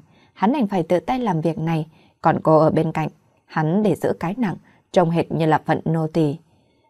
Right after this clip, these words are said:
Đột nhiên cô có cảm giác như là mắc lừa vậy. Cô cúi đầu nhìn cái nặng trong tay mình. Hắn không cần phải chống nặng, vậy còn muốn cô làm trâu làm ngựa cho hắn là vì lẽ gì chứ?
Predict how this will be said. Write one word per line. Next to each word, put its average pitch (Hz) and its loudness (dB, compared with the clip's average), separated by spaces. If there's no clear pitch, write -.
Đột 160 4
nhiên 151 -2
cô 160 2
có 202 -2
cảm 147 2
giác - -6
như 175 2
là 156 0
mắc 202 -4
lừa 180 0
vậy. 151 -4
Cô 220 6
cúi 226 2
đầu 247 0
nhìn 185 0
cái 233 -4
nặng 294 -4
trong 269 -4
tay 269 -4
mình. 196 -2
Hắn 160 0
không 170 0
cần 147 -2
phải 147 -4
chống 160 -6
nặng, 180 -4
vậy 165 6
còn 147 0
muốn 147 -2
cô 185 2
làm 151 2
trâu 165 -2
làm 156 -2
ngựa 147 -4
cho 175 -6
hắn 160 -2
là 262 -4
vì 151 0
lẽ 139 -6
gì 170 -4
chứ? 220 -8